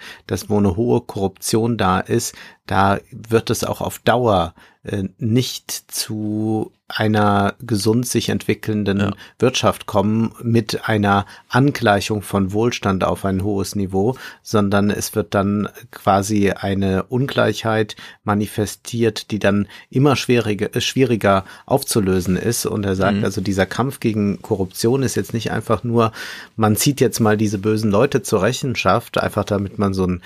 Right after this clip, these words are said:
Speaker 1: Gerechtigkeitsempfinden hat, sondern das ist auch wirklich wirtschaftlich von
Speaker 2: Mhm.
Speaker 1: Belang. Und das
Speaker 2: Ja.
Speaker 1: ist in China jetzt in den vergangenen Jahren ziemlich vehement dann durchgeführt werden, aber da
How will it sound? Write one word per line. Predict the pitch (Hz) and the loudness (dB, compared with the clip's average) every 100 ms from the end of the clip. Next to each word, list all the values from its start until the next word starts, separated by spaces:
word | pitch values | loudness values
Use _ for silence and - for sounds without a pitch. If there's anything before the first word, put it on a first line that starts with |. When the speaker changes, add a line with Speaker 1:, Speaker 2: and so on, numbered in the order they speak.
| - - | -12 -2
Speaker 1:
Gerechtigkeitsempfinden | 95 - - 139 - 120 120 117 104 - 101 101 | 0 0 -2 -4 -4 -4 -2 -2 -4 -6 -4 -2
hat, | 104 | -4
sondern | - 98 98 | -2 -2 -2
das | 95 - | -4 -6
ist | 98 | -6
auch | 104 101 - - - 113 | -6 -8 -12 -12 -16 2
wirklich | 127 151 - - - 107 - - - - | 2 2 0 -2 -4 -6 -6 -10 -12 -2
wirtschaftlich | 120 143 110 - 95 - | 0 2 0 0 -4 -4
von | - 92 | -2 -2
Speaker 2:
Mhm. | 92 | -2
Speaker 1:
Belang. | - 87 117 135 - - - - | 0 0 -2 -8 -16 -18 -16 -4
Und | 110 104 107 - - | 0 0 -2 -4 0
das | 110 107 | 0 2
Speaker 2:
Ja. | |
Speaker 1:
ist | 120 - - | 0 0 -2
in | 113 107 107 101 - _ _ | 0 0 2 -2 -4 _ _
China | - - 147 139 | -6 2 4 6
jetzt | 127 113 - 117 | 6 4 2 -2
in | 107 | 0
den | 101 104 101 | 2 2 2
vergangenen | 95 107 101 113 113 | -2 -2 0 2 2
Jahren | 107 98 98 | 2 2 2
ziemlich | 95 127 113 - | 0 -2 -2 -2
vehement | 104 92 95 120 127 | -2 0 0 -2 -2
dann | 123 | -2
durchgeführt | 120 117 - 117 123 104 | -2 -2 -4 -4 -4 -2
werden, | 110 110 110 | -2 -2 -2
aber | 101 98 | 0 2
da | 107 107 | 4 4